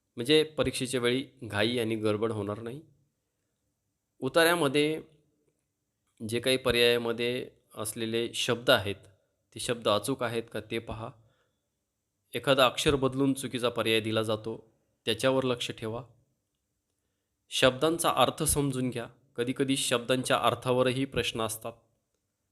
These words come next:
शब्दांचा अर्थ समजला तर तो प्रश्न लगेच आपल्याला सुटतो. तर मित्रांनो, स्कॉलरशिप परीक्षेतील मराठीचा उतारा म्हणजे एकदम सोपा आणि गुण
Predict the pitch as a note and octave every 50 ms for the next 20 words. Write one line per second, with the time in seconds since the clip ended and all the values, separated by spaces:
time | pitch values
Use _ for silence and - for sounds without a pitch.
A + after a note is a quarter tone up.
0 | _ _ - - B2 A#2+ A#2+ B2+ C3+ C#3 C3 C3+ B2+ A#2+ B2 - C3 - - C3+
1 | C#3 D3 D3+ D3 C#3+ A2+ G#2+ A2 - - - _ _ - B2 A2+ - C3 A#2+ -
2 | B2 A#2 - - - F#3 B3 - - _ _ _ _ _ _ _ - A#2 A2 A#2
3 | A2+ - A2+ G#2+ - A#2 A2 A2 B2+ F3 A#3 - - _ _ _ _ _ _ _
4 | - - - D3+ - - - - G2+ - - - _ _ _ _ _ _ _ _
5 | _ _ _ _ _ _ _ _ _ _ _ _ _ _ _ _ _ _ _ _
6 | - F3 F#3 G3 F#3+ G3 G3 G3 F#3+ F#3+ F#3 F#3 F3 - - - - - - -
7 | C#3+ C#3+ E3+ F3+ F3+ - - - G3 - - F#3+ E3+ E3 D#3 - - E3+ D#3+ E3
8 | E3+ E3+ E3+ - - _ _ C3 A#2 A#2+ C3 D3 E3 D#3+ F#3+ F3+ - E3+ D#3 D3
9 | C#3 - D3 C#3+ C#3 C#3+ B2+ A2+ A2 G#2+ A2 G#2+ - - - _ - C3 C3 C#3
10 | D3+ E3 D#3+ D#3 - - D#3+ E3+ E3+ - F3 F3 F3 - - _ _ _ _ B2+
11 | A#2+ A#2+ B2+ A#2 A#2+ A#2+ C#3 D3+ D#3